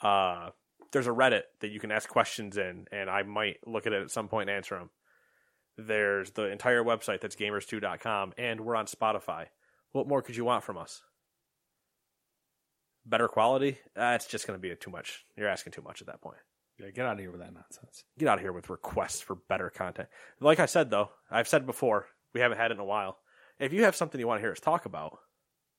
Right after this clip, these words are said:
Speaker 1: bring it on.
Speaker 2: Yeah, maybe you want us to talk about North and South Korea becoming friends. I don't know.
Speaker 1: We'll talk about anything. Matt went off on feminine hygiene one day. There's nothing we don't have opinions on. Bring it on,
Speaker 2: That's on the
Speaker 1: people.
Speaker 2: internet now. That's not going away. That's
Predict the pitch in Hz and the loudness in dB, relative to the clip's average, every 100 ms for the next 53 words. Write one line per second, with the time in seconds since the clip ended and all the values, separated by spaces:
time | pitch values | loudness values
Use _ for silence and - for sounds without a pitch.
0 | _ _ _ _ 131 147 151 156 190 98 | _ _ _ _ 2 4 6 8 8 6
1 | 104 _ _ _ - _ - 202 123 117 | 0 _ _ _ -20 _ -12 -10 -6 -4
2 | 131 135 139 135 131 117 143 135 135 135 | -2 0 0 -2 -4 -2 0 2 4 4
3 | 135 123 127 135 135 135 147 139 - 143 | 4 0 0 0 0 -2 0 0 -2 -2
4 | 165 101 92 110 120 113 156 131 101 92 | 0 0 -2 -4 -2 -2 -2 -2 -4 -2
5 | 135 107 92 117 - 113 131 165 170 135 | 0 0 -4 -6 -8 2 4 8 6 6
6 | 135 143 175 - 90 95 120 127 131 143 | 4 4 2 -2 -4 2 4 4 4 4
7 | 139 110 135 139 131 151 139 107 95 95 | 2 2 0 2 4 4 2 -2 -4 -6
8 | 92 87 - - - 156 135 135 156 156 | -6 -8 -12 -8 6 6 8 6 4 2
9 | 131 131 131 131 127 117 139 131 98 90 | 0 0 0 2 0 0 -2 -2 -4 -6
10 | 87 98 127 127 123 147 180 160 123 135 | -6 -4 -2 2 2 2 2 0 2 2
11 | 113 101 98 90 95 113 135 117 110 98 | 0 -2 -8 -8 -8 -4 -4 -2 -2 -2
12 | 98 85 | -4 -6